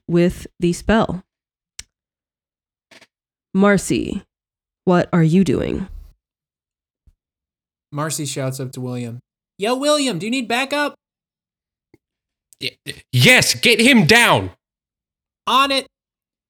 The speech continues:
Speaker 2: Marcy, uh, sort of, like, runs in the direction of, uh,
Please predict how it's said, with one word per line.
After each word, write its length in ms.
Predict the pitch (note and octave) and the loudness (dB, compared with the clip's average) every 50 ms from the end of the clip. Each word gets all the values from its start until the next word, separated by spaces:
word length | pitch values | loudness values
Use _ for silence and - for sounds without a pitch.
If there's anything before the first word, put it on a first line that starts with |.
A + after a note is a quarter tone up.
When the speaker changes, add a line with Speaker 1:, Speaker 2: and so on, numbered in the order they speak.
| _ _ _ _ _ _ | _ _ _ _ _ _
Speaker 2:
Marcy, 580 | D3+ D#3 F3+ G#3 G#3 - - A3 G#3+ G#3 G3 - | -8 -6 -6 -4 -6 -6 -8 -8 -6 -8 -8 -8
uh, 560 | - D#3 D3 D3 C#3+ C#3+ C#3 C3+ C3+ C3 C3 C3 - _ _ _ _ _ _ _ _ _ _ - - | -8 -6 -6 -6 -6 -6 -6 -6 -6 -8 -10 -12 -16 _ _ _ _ _ _ _ _ _ _ -18 -12
sort 200 | - E3+ D#3+ D#3+ | -8 -6 -6 -6
of, 80 | D3+ D3 | -4 -6
like, 320 | C#3+ C#3+ C3+ C3+ C3+ - - _ _ _ _ _ _ _ _ _ _ _ _ _ _ _ _ _ _ - | -6 -6 -6 -8 -10 -14 -20 _ _ _ _ _ _ _ _ _ _ _ _ _ _ _ _ _ _ -8
runs 380 | C#3 C#3 D3+ D#3 D#3+ D3+ C3+ | -6 -6 -4 -4 -6 -6 -6
in 140 | D3 C#3+ C#3+ | -6 -6 -6
the 80 | C#3 B2+ | -6 -6
direction 800 | B2 C3 B2+ B2 B2 B2+ B2+ B2+ B2+ - - C3+ B2 B2 B2 A#2 | -6 -6 -6 -6 -6 -6 -6 -6 -8 -10 -10 -10 -8 -8 -8 -10
of, 560 | - A#2+ A#2 A#2+ A#2 A#2 A#2 A2+ A2+ A2+ A#2 - _ _ _ _ _ _ _ _ _ _ _ _ _ _ _ _ - - - _ _ _ _ _ - | -10 -10 -10 -10 -10 -10 -10 -10 -12 -14 -16 -20 _ _ _ _ _ _ _ _ _ _ _ _ _ _ _ _ -20 -20 -20 _ _ _ _ _ -12
uh, 520 | C#3 B2+ A#2+ A#2 A#2 A2+ A2+ A2+ A2+ A2 | -10 -8 -8 -8 -8 -10 -10 -10 -10 -12